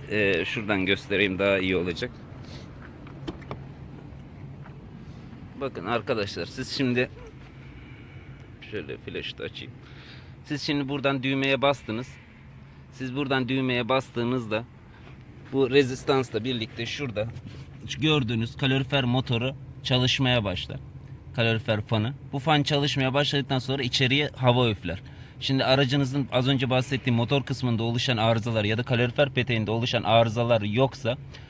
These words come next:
bu fan, e, sıcağı açtığınızda sıcak üfler. Soğuğu açtığınızda, e, soğuk üfler.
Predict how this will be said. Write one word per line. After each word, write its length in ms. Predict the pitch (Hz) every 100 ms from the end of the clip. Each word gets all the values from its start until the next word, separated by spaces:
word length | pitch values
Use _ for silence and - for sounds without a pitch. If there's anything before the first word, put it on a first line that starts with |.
| - - 131
bu 60 |
fan, 300 | 127 147 151 - 131
e, 360 | 76 78 107
sıcağı 380 | 117 131 127 143
açtığınızda 440 | 139 139 131 123 147
sıcak 360 | 120 143 131
üfler. 240 | 110 95 101
Soğuğu 280 | - 139
açtığınızda, 640 | 139 131 - 113 110 123 151 - - - - -
e, 380 | 101 104 101 107
soğuk 380 | - 143 143 117
üfler. 340 | 98 92 135